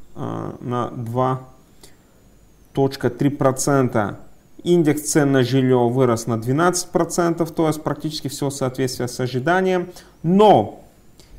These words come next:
индекс потребительских цен вырос в соответствии с ожиданием,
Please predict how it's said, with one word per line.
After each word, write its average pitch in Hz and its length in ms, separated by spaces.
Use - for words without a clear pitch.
индекс 202 340
потребительских 170 880
цен 214 380
вырос 151 560
в - 40
соответствии 147 680
с - 160
ожиданием, 196 800